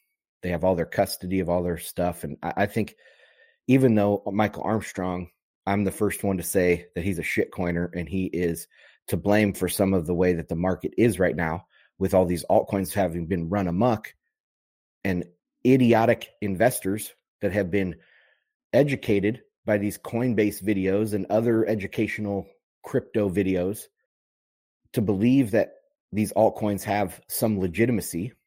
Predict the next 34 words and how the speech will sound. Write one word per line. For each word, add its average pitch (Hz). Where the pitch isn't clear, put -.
and 98
they, 92
you 90
know, 90
they're -
technologically 107
illiterate. 101
They've 101
promoted 110
that 87
and 85
taught 156
that -
to 98
the 90
market. -
So 95
I 101
blame, 113
uh, 87
Brian 104
Armstrong 104
for 110
a 101
lot 113
of 90
things, -
but 110
I 98
don't 123
think 107
that 90
he's 92
insolvent. 87